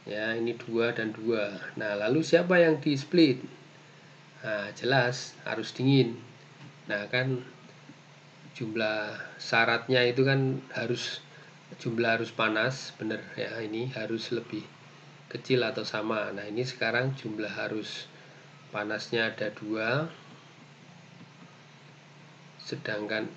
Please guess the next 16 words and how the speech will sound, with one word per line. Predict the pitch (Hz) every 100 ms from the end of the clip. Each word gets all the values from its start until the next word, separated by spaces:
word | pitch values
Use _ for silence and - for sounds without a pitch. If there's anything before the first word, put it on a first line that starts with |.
| -
end | 123 117 110 -
cold-nya | 117 113 107 - 117 117 139 151 -
ada | 123 113 - - 120 127 143 139 - - - - - - - - - -
tiga | 113 - 139 127
kan, | 117 131 139
satu, | - 104 - 110
dua, | 107 104
tiga. | 104 107 110 107
Nah, | 107 104 101 107
ini, | 120 139 - - - - - - -
maka | 117 113 123 123
ini | 117 120 123
lebih | - 107
kecil. | 104 - 104 98 95 - - - - - - -
Oke, | - 117 104
bener. | 113 104